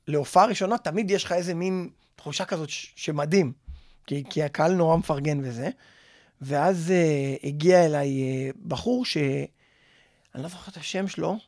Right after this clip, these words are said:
אני חושב... אה, גבוה כזה, אה,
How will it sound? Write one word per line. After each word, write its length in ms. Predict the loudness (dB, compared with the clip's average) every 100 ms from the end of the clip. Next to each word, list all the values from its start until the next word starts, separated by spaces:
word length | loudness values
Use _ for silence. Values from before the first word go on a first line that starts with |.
| _ -8
אני 180 | -8
חושב... 240 | -8 -10 -8
אה, 340 | -6 -6 -6 -10 -18 _ _ -12
גבוה 380 | -10 -8 -6 -6
כזה, 340 | -6 -14 -12 -14 -18 _ _
אה, 680 | -14 -12 -12 -12 -14 -12 -12